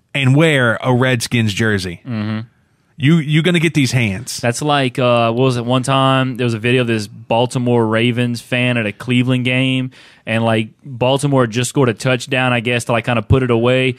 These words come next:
Speaker 2: And he's walking up the stairs like, "Yeah, go Ravens!" And, dude, I'm telling
Speaker 1: <laughs> They gonna fight
Speaker 2: No, I'm
Speaker 1: you.
Speaker 2: talking about Cleveland.
Speaker 1: I know, but that's
Speaker 2: Oh.
Speaker 1: what I'm saying. They're a bunch of pansies.
Speaker 2: Oh, okay.
Speaker 1: Philly fans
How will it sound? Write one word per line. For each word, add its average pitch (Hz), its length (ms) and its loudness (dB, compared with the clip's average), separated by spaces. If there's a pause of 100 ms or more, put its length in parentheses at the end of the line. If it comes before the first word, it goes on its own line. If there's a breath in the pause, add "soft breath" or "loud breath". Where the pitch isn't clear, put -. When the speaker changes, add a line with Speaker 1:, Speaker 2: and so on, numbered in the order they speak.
(320 loud breath)
Speaker 2:
And 123 160 -2
he's 123 160 0
walking 135 400 0
up 139 80 0
the 131 80 0
stairs 151 300 -2
like, 151 260 -2
"Yeah, 359 720 2
go 381 280 4
Ravens!" 359 320 2
And, 160 80 0
dude, 156 260 4
I'm 139 160 0
telling 147 300 -4 (120)
Speaker 1:
<laughs> - 120 -20
They 147 100 -2
gonna 220 160 2
fight 160 240 0
Speaker 2:
No, 117 60 2
I'm 113 60 0
Speaker 1:
you. 92 40 -4
Speaker 2:
talking 160 160 2
about 107 80 -2
Cleveland. 113 460 -2 (120)
Speaker 1:
I 123 120 -4
know, 160 320 2
but 123 100 0
that's 143 160 4
Speaker 2:
Oh. - 60 2
Speaker 1:
what 170 60 4
I'm 160 40 4
saying. 170 240 0
They're 117 60 2
a 117 40 0
bunch 131 140 0
of - 60 -6
pansies. 147 520 0 (120)
Speaker 2:
Oh, 120 180 0
okay. 107 200 -6
Speaker 1:
Philly 220 280 2
fans 208 560 0